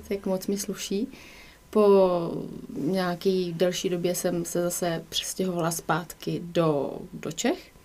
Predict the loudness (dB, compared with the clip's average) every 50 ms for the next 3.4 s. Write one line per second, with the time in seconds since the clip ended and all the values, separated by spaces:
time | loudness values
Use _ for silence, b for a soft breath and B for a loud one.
0 | B B B B B B B B 0 0 0 0 -2 -2 0 2 2 2 2 0
1 | 0 0 0 0 0 -2 -4 -6 -10 -8 -2 0 0 0 0 0 -2 -2 0 0
2 | 0 0 0 0 -2 -4 -6 -6 0 0 0 0 0 -4 -10 -8 -4 -4 -2 -2
3 | -2 -4 -4 -4 -6 -8 -8 -8